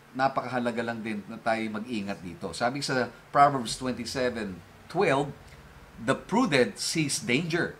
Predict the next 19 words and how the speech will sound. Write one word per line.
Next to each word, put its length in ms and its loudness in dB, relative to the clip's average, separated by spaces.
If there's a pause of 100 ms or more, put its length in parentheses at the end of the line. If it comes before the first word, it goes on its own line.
(640)
and 240 0
hides 240 0
himself, 480 -6 (640)
but 260 -2
the 80 -4
simple 640 2 (220)
go 240 4
on 320 2
and 180 -4
suffer 640 -4
for 140 -10
it." 160 -10 (1120)
Hindi 240 -2
naman 320 0
tayo 180 6
kinakailangang 680 0
malingkis 640 -4
ng, 240 -2
ah, 320 0